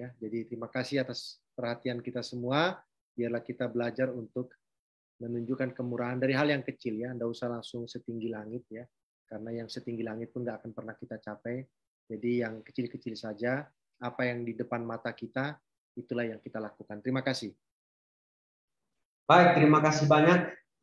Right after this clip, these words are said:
Speaker 2: Eh, saya percaya bahwa sahabat-sahabat konsep telah diberkati, ya, melalui pelajaran malam ini. Dan saat ini kita akan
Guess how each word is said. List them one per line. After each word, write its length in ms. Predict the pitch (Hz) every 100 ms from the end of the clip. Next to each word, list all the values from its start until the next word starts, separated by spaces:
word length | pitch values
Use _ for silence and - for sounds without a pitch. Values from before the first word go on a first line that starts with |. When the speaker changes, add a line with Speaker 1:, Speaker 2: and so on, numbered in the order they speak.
| _ _ _ _ _ _ _ 120
Speaker 2:
Eh, 200 | 123 123
saya 160 | 131 131 127
percaya 400 | 127 147 151 143
bahwa 160 | 139
sahabat-sahabat 480 | 139 135 135 135 -
konsep 400 | 139 139 139 139
telah 400 | 131 127 127 127
diberkati, 560 | 131 131 131 143 143 131
ya, 240 | 127 - _ -
melalui 320 | 123 120 123 123
pelajaran 400 | 120 120 127 131
malam 320 | 123 117 120
ini. 160 | 147 - _ _ _ _ -
Dan 480 | 117 120 120 120 117
saat 560 | - - - 113 120
ini 240 | 127 131 127
kita 480 | 123 123 123 117 120
akan 360 | 120 120 117